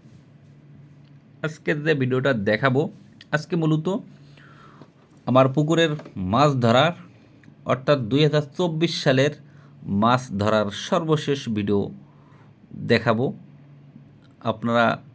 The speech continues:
already জেনে গেছেন, দুই হাজার চব্বিশ সালে আমি দুইবার মাছ বিক্রি করছি। তো এটা হচ্ছে, আহ, লাস্টের বার যে মাছটা বিক্রি করা, অর-, অর্থাৎ অক্টোবর মাসে যে মাছটা বিক্রি করছিলাম, সেই মাছ ধরার ভিডিওর দৃশ্য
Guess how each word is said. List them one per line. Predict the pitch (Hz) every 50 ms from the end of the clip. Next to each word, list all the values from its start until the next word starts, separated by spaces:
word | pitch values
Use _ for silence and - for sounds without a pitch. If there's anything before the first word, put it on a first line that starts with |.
| - - - -
already | 127 135 135 135 135 139 131
জেনে | 143 156 156 156 139
গেছেন, | 135 135 - 151 151 - - - - - _ - -
দুই | 98 120 127
হাজার | 127 135 135 135 -
চব্বিশ | - 170 160 160 175 170 -
সালে | - 160 156 151
আমি | 147 147
দুইবার | 131 117 127 127 123 123 120 117
মাছ | 113 113 110 107
বিক্রি | 101 107 110 - - 110 107
করছি। | 110 120 123 127 - 180 - - - - - - - - - - - - - - - _ -
তো | 139 123 - -
এটা | 156 175 - 165
হচ্ছে, | 170 165 - - 180 -
আহ, | - - - - - - - - - - - - - 98 95 98
লাস্টের | 104 117 135 143 - - 160 156
বার | 156 151 139
যে | 147
মাছটা | 139 143 139 135 - 147
বিক্রি | 135 131 135 135 131 - 131
করা, | 131 131 127
অর-, | 123 127 127 127 - - -
অর্থাৎ | - 131 131 - 156 147 147 - - - -
অক্টোবর | - 135 135 - - 135 123 117 110
মাসে | 110 110 107 - 120
যে | 113 123
মাছটা | 120 123 120 - - 139
বিক্রি | 131 131 127 131 135 127
করছিলাম, | 139 139 135 - 165 160 170 190 202 - - - - - - - - _
সেই | - - - 170 156 151
মাছ | 135 131 123 123 117
ধরার | 113 123 120 120 117
ভিডিওর | 107 98 98 98 95 104 104 95
দৃশ্য | 95 101 110 107 - - - -